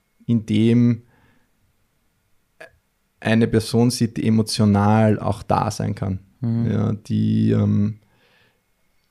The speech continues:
Speaker 1: nicht wegläuft mehr vor Gefühlen,
Speaker 2: Okay.
Speaker 1: die auch ihm helfen könnte,
Speaker 2: Mhm.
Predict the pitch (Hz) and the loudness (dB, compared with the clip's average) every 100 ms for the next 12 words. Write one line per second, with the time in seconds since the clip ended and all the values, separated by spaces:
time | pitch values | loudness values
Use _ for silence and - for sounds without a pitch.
0 | - 117 - 104 - 101 101 - - 107 | 0 0 2 -4 0 0 0 -4 -2 0
1 | 98 - 98 107 - 117 127 123 117 110 | 0 -2 -4 -4 -4 2 6 6 6 4
2 | 110 110 110 101 117 110 107 - 120 107 | 2 0 -6 -12 -4 0 2 2 0 2
3 | 104 104 - 104 104 101 - 101 98 98 | 2 0 -2 -2 0 -2 -2 0 2 2
4 | 98 98 101 107 107 | 0 -2 -6 -8 -8